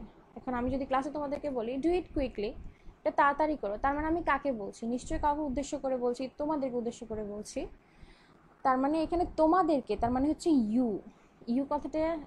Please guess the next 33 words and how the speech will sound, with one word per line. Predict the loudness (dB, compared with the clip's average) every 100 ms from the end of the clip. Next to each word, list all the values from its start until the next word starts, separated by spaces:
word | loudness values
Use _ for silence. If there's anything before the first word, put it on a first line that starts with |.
| -8
ও, | -2 0
ওয়ার্ডটা | 4 2 2 0
এখানে | 2 2
লেখা | 2 0 -2
নেই, | -4 -4 -8 -12 -20 -18 -10
কিন্তু | -2 -2 -2 -2 -2
তোমরা | 0 -2
বুঝে | -2 -2 0
নিবে | 0 0 -2
যে | 0
আমি | 0 0 -2
তোমাদেরকেই | 0 0 0 -2
বলছি। | -2 -4 -10 -14 -12 -12 -14 -12
তার | -8
মানে | -4 -2
এই | -2
সেন্টেন্সে | -4 -6 -4 0 0 0
"Do |
it | -6 -6 -6
quickly", | -6 -4 -6 -6 -6 -8 -10 -6
কাজটি | -6 -6 -6
তাড়াতাড়ি | -2 -2 -2 -4 0
করো, | 0 0 -6 -12 -18 -18 -14 -6
তার | -4
মানে | -2 -2
হচ্ছে | -4 -4 -4 -4 -6 -14 -20 -2
তাড়াতাড়ি | 0 0 -2 0
করার | 2 4 4
জন্য | 2 2
এখানে | 2 2 4
order | 4 2
করা | 2 2
হচ্ছে। | 2 -2 -4 -6